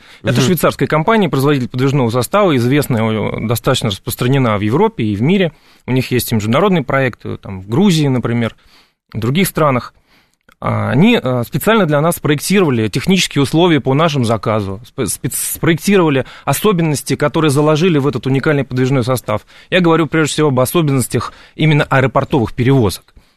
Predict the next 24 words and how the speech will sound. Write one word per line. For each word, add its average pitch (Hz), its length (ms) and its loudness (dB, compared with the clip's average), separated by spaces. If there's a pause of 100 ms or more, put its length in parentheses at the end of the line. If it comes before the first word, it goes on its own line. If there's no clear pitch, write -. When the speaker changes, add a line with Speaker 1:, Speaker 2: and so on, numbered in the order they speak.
(180)
Speaker 1:
Это 147 220 0
учёт 180 440 0
необходимого 143 560 0
пространства, 120 760 -2
это 120 520 0
багажные 143 560 0
полки, 107 500 -4 (320)
это, 120 440 0 (460)
э, 104 300 -10
расстояние, 123 720 2
возможность 135 760 0
в - 140 -10
пути 151 280 0
зарядить 127 380 0
гаджеты, 98 600 -2
возможность 131 640 0
удобно 131 320 0
разместиться 131 640 -2
и - 20 0
отдохнуть, 123 500 0
комфортно 120 520 -2
добраться 113 420 0
до 117 60 -6
аэропорта 107 440 -4